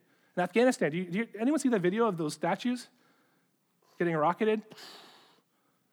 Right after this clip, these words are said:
Thousand-year-old statues being blown into smithereens. And isis actually claimed they wanted to do the same thing to the Sphinx and to the, to the pyramids. Now, Israel was called to destroy all the idols in the land.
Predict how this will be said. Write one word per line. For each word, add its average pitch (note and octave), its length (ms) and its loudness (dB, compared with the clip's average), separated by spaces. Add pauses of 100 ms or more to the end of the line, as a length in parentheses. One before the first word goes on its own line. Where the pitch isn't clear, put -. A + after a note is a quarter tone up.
(220)
Thousand-year-old F3+ 520 -2
statues D#3+ 440 -4
being C#3+ 260 -6 (180)
blown F3 260 0
into D#3+ 140 -4
smithereens. D3 640 -4 (1200)
And C#3+ 80 -2
isis A3 320 2
actually F3+ 260 0
claimed F#3 240 0
they F3 60 2
wanted F3+ 160 2
to E3+ 60 0
do F3+ 40 2
the F3 80 0
same F3 220 -2
thing F3+ 160 0
to E3+ 80 -6
the D3 80 -2
Sphinx F3+ 440 -4
and C#3 140 -8
to - 80 -6
the, D3 120 -2 (300)
to - 60 -6
the C#3 240 -2 (260)
pyramids. F3 480 -6 (3500)
Now, E3 120 2
Israel D4+ 480 6
was G#3 120 0
called A#3+ 440 2
to E3 40 -6
destroy A3+ 480 2
all G#3+ 180 6
the G3 120 2
idols F#3+ 380 4
in F3+ 140 2
the E3 40 -2
land. D#3+ 460 2